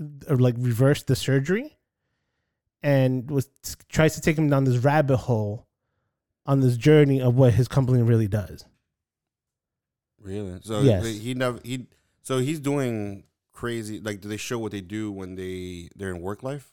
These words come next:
Speaker 1: Yeah, they, they show, like, you see, like, there's a personality swa-, change so,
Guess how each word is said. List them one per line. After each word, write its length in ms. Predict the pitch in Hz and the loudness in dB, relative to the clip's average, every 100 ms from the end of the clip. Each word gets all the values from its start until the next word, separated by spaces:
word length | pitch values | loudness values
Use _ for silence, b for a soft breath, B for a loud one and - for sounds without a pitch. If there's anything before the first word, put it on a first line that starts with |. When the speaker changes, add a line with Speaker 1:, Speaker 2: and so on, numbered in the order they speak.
| _ | _
Speaker 1:
Yeah, 360 | 139 226 135 117 | 0 2 4 4
they, 240 | 139 156 | 4 6
they 160 | 139 147 | 6 2
show, 580 | - 185 185 160 156 147 | 4 4 6 4 0 -2
like, 220 | 139 123 135 - _ _ - | 2 2 -2 -18 _ _ 0
you 180 | 165 | 2
see, 340 | 180 233 220 - - | 4 2 -2 -4 -2
like, 220 | 151 147 | 0 4
there's 140 | 175 | 4
a 60 | 185 | 4
personality 580 | - 180 165 151 156 143 | 2 0 2 2 2 0
swa-, 520 | - 160 123 - 123 | -2 0 -2 -4 -12
change 380 | - 185 156 135 | -2 2 2 2
so, 180 | - | 2